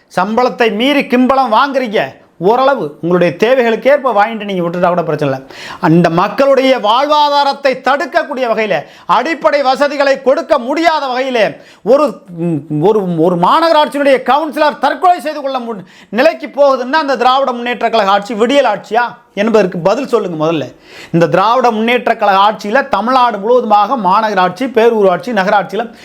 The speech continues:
ஊழல் நடக்காத ஒரு இடத்த சொல்லுங்க பாப்போம். எந்த இடத்துலயாவது ஊழல்? ஒரு சில இடங்கள்ல ஒரு சில பேரூராட்சி செயல் அலுவலர்கள், மாநகராட்சியினுடைய ஆணையர்கள் கொஞ்சம் மனசாட்சிக்கு கட்டுப்பட்டு ஓரளவு வேலை செய்றாங்க.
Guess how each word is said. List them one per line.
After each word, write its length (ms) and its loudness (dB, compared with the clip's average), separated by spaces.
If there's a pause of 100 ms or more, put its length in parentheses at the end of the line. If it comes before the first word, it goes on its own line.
(200)
ஊழல் 360 4
நடக்காத 680 2
ஒரு 220 -4
இடத்த 380 -2
சொல்லுங்க 360 -6
பாப்போம். 460 0 (120)
எந்த 440 2
இடத்துலயாவது 600 2
ஊழல்? 260 0
ஒரு 240 0
சில 240 2
இடங்கள்ல 480 0 (300)
ஒரு 240 2
சில 180 0
பேரூராட்சி 480 2 (580)
செயல் 260 2
அலுவலர்கள், 520 0
மாநகராட்சியினுடைய 920 0 (260)
ஆணையர்கள் 480 -2
கொஞ்சம் 440 2
மனசாட்சிக்கு 640 -2
கட்டுப்பட்டு 500 -2
ஓரளவு 340 2
வேலை 180 2
செய்றாங்க. 280 -2